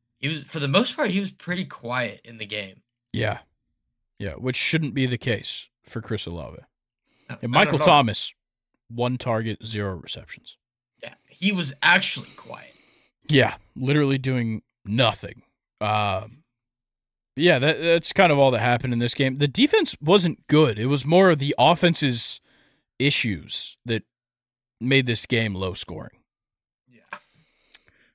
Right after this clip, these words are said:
Speaker 2: But
Speaker 1: No,
Speaker 2: let's
Speaker 1: I
Speaker 2: move on to the next game, Seahawks Ravens. And the Gus Bus stops for nobody. Another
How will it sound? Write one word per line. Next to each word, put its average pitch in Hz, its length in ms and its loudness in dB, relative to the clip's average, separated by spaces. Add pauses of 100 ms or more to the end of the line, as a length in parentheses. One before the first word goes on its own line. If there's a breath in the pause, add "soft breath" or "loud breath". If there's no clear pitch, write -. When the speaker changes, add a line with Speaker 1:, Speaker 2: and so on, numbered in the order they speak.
Speaker 2:
But 139 240 2
Speaker 1:
No, 123 60 2
Speaker 2:
let's 160 160 0
Speaker 1:
I 170 60 -4
Speaker 2:
move 170 160 0
on 147 440 0 (300)
to 127 140 -4
the 160 100 0
next 120 260 0
game, 98 380 -2 (120)
Seahawks 135 880 0 (120)
Ravens. 117 840 -4 (320 soft breath)
And 117 140 -2
the 110 80 -2
Gus 143 380 2
Bus 135 460 2
stops - 640 2
for 131 260 -4
nobody. 127 600 2 (380)
Another 170 640 4